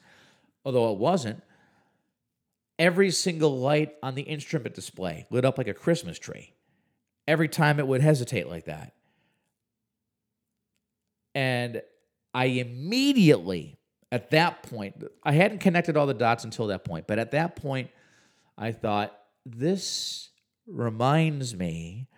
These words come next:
of when my Uncle Jerry passed away." My Uncle Jerry was,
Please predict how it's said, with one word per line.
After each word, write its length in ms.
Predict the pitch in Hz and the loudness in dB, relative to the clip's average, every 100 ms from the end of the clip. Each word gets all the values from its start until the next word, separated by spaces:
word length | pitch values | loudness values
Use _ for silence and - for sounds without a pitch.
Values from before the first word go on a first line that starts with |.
| _ _ _ _ _ _ - | _ _ _ _ _ _ -4
of 180 | 110 104 | -4 -2
when 180 | 110 | -6
my 180 | 110 120 - | -4 -6 -4
Uncle 300 | 104 107 123 | -8 -6 -6
Jerry 420 | 120 175 165 110 | -2 -2 0 -2
passed 420 | 107 80 76 - | -4 -6 -6 -10
away." 340 | 67 - 71 - _ _ _ _ _ - | -10 -10 -14 -20 _ _ _ _ _ -8
My 80 | 113 | 2
Uncle 240 | 147 175 151 | 4 4 2
Jerry 560 | - 110 92 87 85 - _ _ _ _ _ _ _ _ _ _ _ _ | 2 0 0 -2 -4 -10 _ _ _ _ _ _ _ _ _ _ _ _
was, 880 | 92 104 104 98 95 92 87 - | -4 2 6 6 4 0 -6 -8